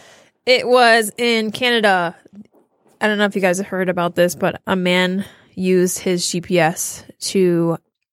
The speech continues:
try to smuggle meth across, um, in Can-, uh, while he was going through Canada, and it led him <laughs>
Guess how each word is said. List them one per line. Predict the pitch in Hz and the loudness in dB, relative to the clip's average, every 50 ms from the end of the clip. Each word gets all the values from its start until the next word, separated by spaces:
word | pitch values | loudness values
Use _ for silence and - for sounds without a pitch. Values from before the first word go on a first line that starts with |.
| _ _ _ _ _ - | _ _ _ _ _ -6
try | - 190 185 | -2 0 0
to | 180 | 2
smuggle | - - - 185 170 170 156 160 156 160 | 0 0 0 0 0 2 2 2 0 0
meth | 175 170 170 160 147 - - - - - | 0 0 0 0 0 0 -2 -6 -14 -14
across, | - - - 175 160 151 165 - - - - - - - _ _ _ _ _ _ _ _ _ _ _ _ _ _ _ _ _ _ _ _ _ _ _ - | -14 -8 -2 0 0 0 0 -2 -6 -8 -8 -12 -14 -18 _ _ _ _ _ _ _ _ _ _ _ _ _ _ _ _ _ _ _ _ _ _ _ -6
um, | - 156 151 143 143 143 143 - _ - | -4 -4 -4 -4 -6 -8 -10 -10 _ -4
in | 170 170 | -4 -4
Can-, | 170 - 156 156 - - | -4 -4 -6 -6 -6 -6
uh, | - - 165 160 147 147 143 147 | -4 -2 0 0 0 -2 -2 -4
while | 165 170 180 175 165 156 | -6 -6 -2 0 0 2
he | 156 | 0
was | 156 165 | 0 -2
going | 160 165 156 160 175 | -2 -2 -4 -2 -4
through | 170 156 | -6 -6
Canada, | - - 160 160 160 165 175 180 190 - _ _ _ _ _ _ _ _ _ _ _ _ _ - - | -4 -4 -2 0 0 0 0 0 -2 -6 _ _ _ _ _ _ _ _ _ _ _ _ _ -8 -4
and | 180 175 175 | -2 0 0
it | 165 147 165 | 0 -2 0
led | 170 165 156 160 170 | 2 2 2 2 0
him | - - 180 165 170 170 165 175 175 - _ _ _ _ _ _ | -2 -2 -2 -2 -2 -2 -4 -4 -6 -8 _ _ _ _ _ _
<laughs> | _ _ _ _ _ | _ _ _ _ _